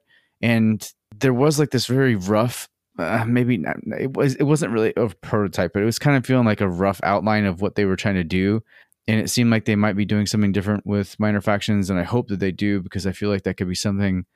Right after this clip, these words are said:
that they could, again, r-, you know, revitalize the genre with. But other than that, I just, uh, other than some tweaking and some polish and adding the four races that haven't been added yet. So there's those four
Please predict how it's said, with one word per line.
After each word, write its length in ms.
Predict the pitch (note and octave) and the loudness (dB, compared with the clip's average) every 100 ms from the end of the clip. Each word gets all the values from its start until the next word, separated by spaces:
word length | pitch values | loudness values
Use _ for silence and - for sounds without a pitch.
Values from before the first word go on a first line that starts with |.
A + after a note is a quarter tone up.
| _ _ _ | _ _ _
that 100 | G2 | -4
they 400 | G2+ G2 G2 F#2+ | 0 2 2 0
could, 160 | - G#2+ | 0 -2
again, 380 | F#2+ G#2+ G2+ F#2+ | 0 0 0 -2
r-, 120 | F#2+ - | -8 -6
you 100 | G#2+ | -4
know, 120 | F#2 | -2
revitalize 580 | F#2+ G2 G#2 G2 F#2+ F2 | -2 -2 0 0 -2 -2
the 360 | F#2+ F#2+ F2 F2 _ _ _ - | -4 -4 -4 -6 _ _ _ -8
genre 400 | F2+ G#2+ G#2 F#2+ | -2 0 0 0
with. 300 | F2 F2+ F2+ | 0 -2 -4
But 200 | G#2 G2 - _ _ _ - | -2 -4 -4 _ _ _ -2
other 180 | D#3 | 2
than 240 | F3 D#3 A#2 | 4 4 4
that, 320 | C3 C#3 B2+ | 2 2 0
I 80 | A#2 | 0
just, 300 | B2 - - | 0 -2 -2
uh, 80 | G#2+ | -2
other 220 | D3 F3 | 0 2
than 160 | E3 C#3+ | 2 2
some 200 | - A2 | 2 -2
tweaking 720 | - D#3 D#3+ D3 C#3+ C3+ C3 - | -2 -2 0 0 2 2 0 0
and 540 | A2 G#2+ G#2+ G#2 - | 0 2 2 0 0
some 240 | - G#2 | -2 -2
polish 800 | F#2 - D3 D#3+ G#2+ G2+ - - - | -4 -6 -2 2 2 0 -2 -4 -6
and 320 | A2 A2 G#2+ - | -2 0 0 0
adding 380 | A2 A#2 A#2 | 2 2 2
the 220 | G2+ G#2 F#2+ | 0 -2 -4
four 280 | - B2+ | -4 0
races 420 | A#2 A2+ - G#2 - | 2 0 0 -4 -4
that 120 | F2+ | -2
haven't 300 | A2 A2 G2 | -2 0 0
been 120 | E2+ | -2
added 320 | F2+ G2+ F2 | -2 -2 -2
yet. 220 | F2 E2 | -2 -2
So 340 | - G2+ F#2 F2 _ _ _ _ | -2 -2 -2 -4 _ _ _ _
there's 160 | A2+ G#2 | 0 2
those 180 | A2 - | 0 -2
four 760 | - A2+ G#2+ G#2+ G2+ G2 F#2+ | -4 0 2 2 2 2 0